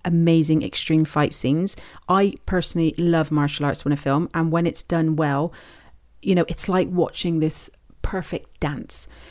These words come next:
You know, Snipes himself has been doing martial arts. I didn't realise it was this young, but since the age of twelve, and he's, like, a fifth degree black belt in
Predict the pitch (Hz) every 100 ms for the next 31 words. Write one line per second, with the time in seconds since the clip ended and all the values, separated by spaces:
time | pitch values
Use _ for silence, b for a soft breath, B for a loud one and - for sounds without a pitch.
0 | b 196 170 - 220 247 262 208 - -
1 | 151 120 175 - 160 165 165 160 160 165
2 | 131 - - 190 220 196 190 147 139 -
3 | 156 156 - 156 143 - - 147 - -
4 | 190 175 175 - - - 165 196 262 -
5 | 165 170 160 160 165 - - 214 208 -
6 | 208 202 196 196 - 196 185 185 180